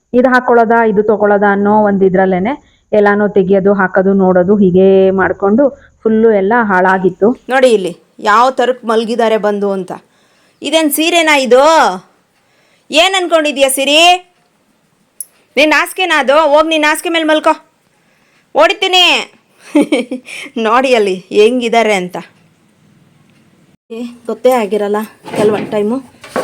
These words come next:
Speaker 2: ಈ ರೀತಿಯಾಗಿ ಸಣ್ಣ ಸಣ್ಣ ಧೂಳುಗಳು ಸೇರ್ಕೊಂಡಿರುತ್ತೆ. ಇದನ್ನೆಲ್ಲ ಕ್ಲೀನ್ ಮಾಡ್ಕೊಳ್ತೀನಿ. ಎಷ್ಟೇ ಕ್ಲೀನ್ ಮಾಡಿದ್ರೂ ಅದು ಎಲ್ಲಿಂದ ಬರುತ್ತವೆ ಬೀರು ಒಳಗಡೆಗೂ ಧೂಳುಗಳು ಅನ್ನೋದು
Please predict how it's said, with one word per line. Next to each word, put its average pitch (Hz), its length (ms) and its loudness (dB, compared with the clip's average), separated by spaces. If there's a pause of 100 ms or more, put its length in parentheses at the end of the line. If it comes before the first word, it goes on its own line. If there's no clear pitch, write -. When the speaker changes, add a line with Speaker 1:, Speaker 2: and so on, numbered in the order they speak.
(140)
Speaker 2:
ಈ 214 100 -2
ರೀತಿಯಾಗಿ 208 560 -4 (300)
ಸಣ್ಣ 214 240 -4
ಸಣ್ಣ 208 380 -6
ಧೂಳುಗಳು 208 720 -4
ಸೇರ್ಕೊಂಡಿರುತ್ತೆ. 202 680 -8 (1160)
ಇದನ್ನೆಲ್ಲ 214 400 -2 (640)
ಕ್ಲೀನ್ 220 260 -2
ಮಾಡ್ಕೊಳ್ತೀನಿ. 196 580 -6 (2250)
ಎಷ್ಟೇ 254 460 2
ಕ್ಲೀನ್ 247 320 -2
ಮಾಡಿದ್ರೂ 214 420 -4
ಅದು 202 240 -4
ಎಲ್ಲಿಂದ 233 460 0
ಬರುತ್ತವೆ 196 600 -4
ಬೀರು 202 280 -2
ಒಳಗಡೆಗೂ 185 560 -2
ಧೂಳುಗಳು 180 460 -2
ಅನ್ನೋದು 165 280 -4